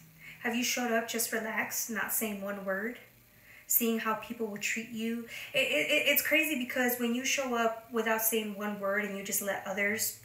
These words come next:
play or let the world play as it wants to play, uh, have you ever noticed the type of conversations that you can actually have with others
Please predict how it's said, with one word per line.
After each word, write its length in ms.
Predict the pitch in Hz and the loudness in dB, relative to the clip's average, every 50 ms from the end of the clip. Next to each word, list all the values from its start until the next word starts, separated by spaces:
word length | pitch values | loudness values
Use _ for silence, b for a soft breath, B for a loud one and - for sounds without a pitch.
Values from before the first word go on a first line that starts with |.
| - | -4
play 440 | - 202 190 190 202 226 233 240 - - | 0 2 2 4 2 0 0 -2 -6 -4
or 160 | 220 208 202 | -2 -2 0
let 200 | 202 196 196 - | 2 0 0 -2
the 80 | 214 202 208 208 185 190 | -4 -8 -10 -10 -10 -4
world 380 | 208 202 196 196 208 220 208 - B B B B B B B B | 0 2 2 2 2 0 -6 -8 B B B B B B B B
play 260 | - - 226 214 214 214 | -2 2 2 4 6 4
as 140 | 202 208 | 4 2
it 100 | 208 - | 0 -2
wants 220 | 208 196 196 - - | -2 -2 0 0 -2
to 80 | 226 | -2
play, 480 | - - - 202 190 196 220 240 240 B B B B B B B B - | -4 -6 -2 0 0 0 0 -2 -4 B B B B B B B B 2
uh, 220 | 123 214 214 208 | 2 4 4 2
have 280 | - - - 220 220 226 | 2 2 2 2 2 4
you 100 | 240 240 | 2 2
ever 140 | 240 247 | 2 2
noticed 540 | 226 220 214 214 226 233 226 226 - - - - - - - - - - - - - - - - - - - - - - - - - - - - - - - - - - | 0 0 0 0 2 2 4 4 2 0 -2 -4 -16 -20 -20 -20 -20 -20 -20 -20 -20 -20 -20 -20 -20 -20 -20 -20 -20 -20 -20 -20 -20 -20 -20 -20 -20 -20 -20 -20 -20 -10
the 140 | - 233 233 | -2 -2 0
type 220 | 233 - 233 226 226 | 0 2 2 2 0
of 80 | 226 | 0
conversations 720 | - - 220 208 202 - - 220 208 208 - - 220 - | 0 0 0 2 2 2 2 0 0 -2 -2 -4 -2 -2
that 220 | 214 202 202 202 190 | -2 -2 -4 -4 -6
you 60 | 202 | -8
can 180 | - - 208 | -8 -2 0
actually 340 | 214 - - - - 190 196 | 2 2 2 0 -4 -8 -6
have 220 | 185 185 185 190 190 | -2 0 0 0 0
with 140 | 190 185 | -2 -2
others 480 | 196 202 202 214 220 - - - - - | -2 -2 0 0 -2 -2 -2 -4 -6 -6